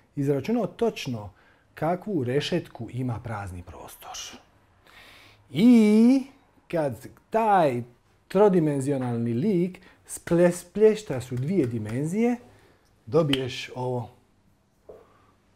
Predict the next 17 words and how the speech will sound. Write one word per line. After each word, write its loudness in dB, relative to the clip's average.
A -20
sad -20
ću -20
ja -16
to -18
malo -12
teško -16
nacrtat -14
na -10
pamet, -8
ali -14
to -8
vam -4
je 0
onaj -4
cvijet -4
života. -12